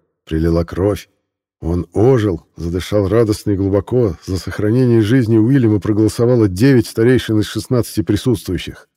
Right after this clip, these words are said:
Граф обхватил седую и вспотевшую голову и прикрыл глаза.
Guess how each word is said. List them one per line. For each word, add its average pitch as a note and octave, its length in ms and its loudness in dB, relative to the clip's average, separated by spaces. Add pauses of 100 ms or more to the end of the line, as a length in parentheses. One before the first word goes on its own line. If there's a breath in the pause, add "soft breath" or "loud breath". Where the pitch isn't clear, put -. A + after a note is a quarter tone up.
(920)
Граф E2 400 -4
обхватил F#2 520 -2
седую G2+ 360 0
и F#2 40 0
вспотевшую G2 600 -2
голову G2+ 420 2
и F2+ 40 0
прикрыл F2 400 -2
глаза. E2 400 -2